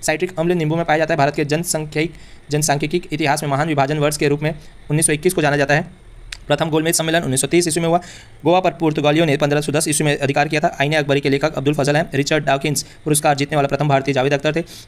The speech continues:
भारत के मौसम वि-, विभाग ने पन्द्रह जनवरी को अपना एक सौ पैंतालीसवाँ स्थापना दिवस मनाया। शौकत कैफी, जिनका नवंबर दो हज़ार उन्नीस में निधन हो गया, जो अभिनेत्री शबाना आजमी की माँ थी।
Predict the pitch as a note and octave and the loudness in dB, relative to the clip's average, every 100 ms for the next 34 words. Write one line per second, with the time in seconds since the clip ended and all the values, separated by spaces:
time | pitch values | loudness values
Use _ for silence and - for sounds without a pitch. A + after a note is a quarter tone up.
0 | - C3+ D#3+ D3+ C#3+ D#3 D3 - - - | -2 -2 0 0 0 0 -2 -6 -14 -4
1 | C#3 C3+ D3 C#3 B2 C3+ C#3+ C#3+ C#3 C3+ | 0 2 2 0 0 -2 0 0 0 0
2 | D3 C#3 C#3 C#3 C3 D3+ - C#3 C3+ C#3 | 0 -2 -2 -2 -4 -6 -6 -2 -2 -2
3 | D#3+ D3+ C#3+ C#3 D3 D3+ C#3+ C#3+ C#3+ D3 | -2 -2 -4 -6 -4 -2 0 0 0 -2
4 | - - - D3+ F3 E3 D3 D3+ C#3 C#3 | -4 -12 -2 0 0 -2 -2 -2 0 -2
5 | D3 C#3 C3+ C#3+ D3 C3+ C#3+ C#3+ D#3 C3+ | 0 0 0 0 2 0 0 -2 -2 -2
6 | D3+ D#3 C#3+ D3+ - - - - - C3+ | 0 0 0 -2 -8 -16 -16 -18 -6 -2
7 | D3+ D3 D3+ D#3 D3+ C3 C#3+ D3+ C3+ C#3+ | 0 0 0 -2 0 0 0 0 -2 -2
8 | C#3+ B2 A#2 | -2 0 -4